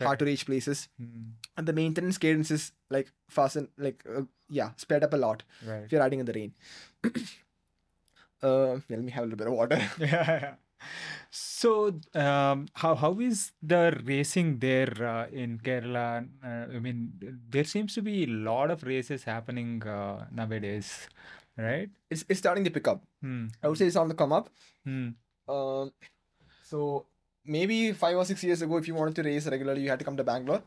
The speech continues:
Speaker 1: Yeah.
Speaker 2: But these days, races are popping up. So all these individual clubs, right?
Speaker 1: Right.
Speaker 2: They wanna make a name for their own clubs.
Speaker 1: Hmm.
Speaker 2: So it's kind of self-interested in that respect, but it's also
Speaker 1: No,
Speaker 2: good
Speaker 1: but
Speaker 2: for the
Speaker 1: it's
Speaker 2: community.
Speaker 1: great
Speaker 2: Yeah,
Speaker 1: for
Speaker 2: it's,
Speaker 1: the
Speaker 2: it's great for the
Speaker 1: community,
Speaker 2: community,
Speaker 1: right?
Speaker 2: yeah.
Speaker 1: Yeah.
Speaker 2: It's great to build a regular racing culture. Uh, and yeah, uh,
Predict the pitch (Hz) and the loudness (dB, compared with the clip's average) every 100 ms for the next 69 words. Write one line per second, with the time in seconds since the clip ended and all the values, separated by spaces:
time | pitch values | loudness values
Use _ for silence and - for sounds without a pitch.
0 | - 131 120 113 147 160 147 151 185 - | -6 -2 -2 -4 2 2 2 -2 -2 4
1 | 190 202 165 170 165 160 160 135 147 143 | 4 4 2 2 4 4 6 2 2 -2
2 | 143 - 160 147 151 180 190 196 - 156 | -2 -2 4 6 6 4 2 0 0 4
3 | 156 147 156 156 117 - - 135 - 120 | 4 6 4 4 2 0 0 0 -2 -4
4 | 117 107 110 - 165 143 156 165 160 147 | -4 -6 -12 -14 0 2 2 2 -2 -2
5 | 147 147 131 131 139 131 151 185 - - | -2 0 0 0 0 2 4 2 -10 -12
6 | 135 123 139 117 143 - - - 277 196 | -8 0 0 0 -4 -4 -6 0 2 4
7 | 175 170 185 196 196 180 175 165 165 214 | 2 0 -2 2 2 2 2 2 0 2
8 | 196 190 180 233 180 175 165 170 143 196 | 4 6 6 6 4 2 2 0 0 -2
9 | 285 277 143 131 170 147 143 - 156 139 | -2 0 0 2 0 0 -6 -6 -8 -6
10 | 156 143 131 120 127 156 - - 127 131 | -8 -6 -6 -6 -6 -8 -8 -14 -12 -12
11 | 123 160 156 151 147 170 170 165 160 160 | -6 -6 -6 -2 0 2 2 4 6 6
12 | 147 147 143 143 151 143 135 156 190 _ | 4 4 2 2 0 2 2 2 0 _
13 | - - - - - 139 135 139 156 165 | -20 -20 -20 -10 2 6 6 4 2 2
14 | 180 190 _ _ _ - 220 147 147 147 | 0 -14 _ _ _ 2 6 8 10 8
15 | 139 | 6